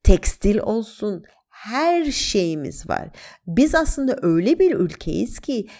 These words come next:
hem kendi kendimize yeteriz, hem de başkalarına da yeteriz.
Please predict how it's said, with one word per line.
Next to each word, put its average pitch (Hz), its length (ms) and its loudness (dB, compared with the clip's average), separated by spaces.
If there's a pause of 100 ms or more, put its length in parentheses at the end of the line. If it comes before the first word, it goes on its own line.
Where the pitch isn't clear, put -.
hem 247 220 0
kendi 151 440 0
kendimize 349 540 2
yeteriz, - 760 0 (720)
hem 349 260 4 (140)
de 302 280 0 (760)
başkalarına 233 840 6
da 190 340 6 (1120)
yeteriz. - 840 2